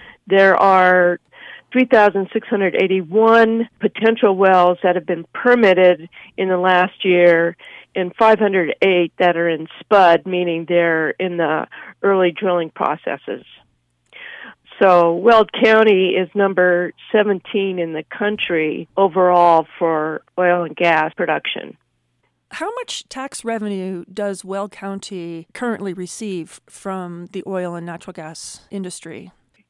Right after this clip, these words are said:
Speaker 1: In twenty twenty, Weld County will receive two hundred twenty-four million six hundred sixty thousand dollars in total property tax.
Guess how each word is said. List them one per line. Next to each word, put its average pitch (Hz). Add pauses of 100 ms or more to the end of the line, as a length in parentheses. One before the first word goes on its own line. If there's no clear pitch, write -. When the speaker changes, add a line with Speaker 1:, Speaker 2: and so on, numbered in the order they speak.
Speaker 1:
In 220
twenty 339
twenty, 226
Weld 233
County 208
will 196
receive 185 (120)
two 240
hundred 247
twenty-four 208
million 202 (140)
six 262
hundred 214 (100)
sixty 214
thousand 190
dollars 170 (160)
in 180 (180)
total 185
property -
tax. -